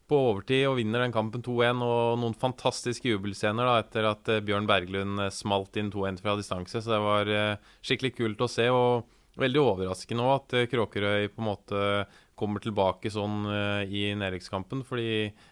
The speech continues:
de virka egentlig litt, eh, resignerte, følte jeg, før den kampen. Møtte et, eh, på papiret meget sterkt Mjøndalen to,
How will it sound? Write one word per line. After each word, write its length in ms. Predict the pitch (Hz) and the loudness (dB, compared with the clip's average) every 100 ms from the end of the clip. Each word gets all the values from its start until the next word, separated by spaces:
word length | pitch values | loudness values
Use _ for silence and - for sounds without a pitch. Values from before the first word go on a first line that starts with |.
| _ | _
de 240 | 117 117 113 | 0 2 2
virka 340 | 107 - 113 | -2 0 2
egentlig 260 | 101 110 101 | 2 0 -2
litt, 320 | 98 _ 104 | -4 _ -4
eh, 260 | 101 101 | 0 0
resignerte, 720 | 101 98 98 95 90 - 107 104 | 0 -4 -4 -2 -4 -2 -2 -2
følte 220 | 107 101 | -4 0
jeg, 160 | 123 - | -2 0
før 200 | 107 101 | 0 0
den 220 | 98 98 | -2 -6
kampen. 340 | 90 90 117 | -8 -6 -4
Møtte 420 | 117 98 - 95 | -2 -2 -2 -6
et, 240 | 92 _ 101 | -6 _ -4
eh, 240 | 98 95 | -2 -2
på 180 | - 101 | -6 -4
papiret 440 | 107 - 104 95 | -4 -4 -6 -4
meget 240 | 104 95 92 | -2 -4 -6
sterkt 280 | - 95 - | -4 -4 -4
Mjøndalen 360 | 92 92 95 | -6 -4 -6
to, 180 | 92 90 | -6 -8